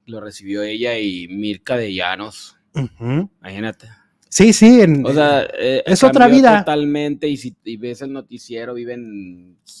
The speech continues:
Speaker 1: Houston, creo que vive.
Speaker 2: Y a Gloria también le han dado premios, pero ahí en esos premios lo utilizó como un espacio para hablar de lo de
Speaker 1: Para hablar de
Speaker 2: Sergio.
Speaker 1: Sergio.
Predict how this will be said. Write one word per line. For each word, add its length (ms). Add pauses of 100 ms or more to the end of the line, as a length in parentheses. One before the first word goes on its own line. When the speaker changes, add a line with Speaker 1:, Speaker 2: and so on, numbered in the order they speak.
(140)
Speaker 1:
Houston, 500
creo 220
que 100
vive. 180
Speaker 2:
Y 40
a 120
Gloria 240
también 220
le 40
han 80
dado 260
premios, 380
pero 240
ahí 240
en 140
esos 180
premios 480
lo 160
utilizó 540
como 520
un 440
espacio 640
para 160
hablar 240
de 100
lo 80
de 60
Speaker 1:
Para 100
hablar 200
de 60
Speaker 2:
Sergio. 200
Speaker 1:
Sergio. 440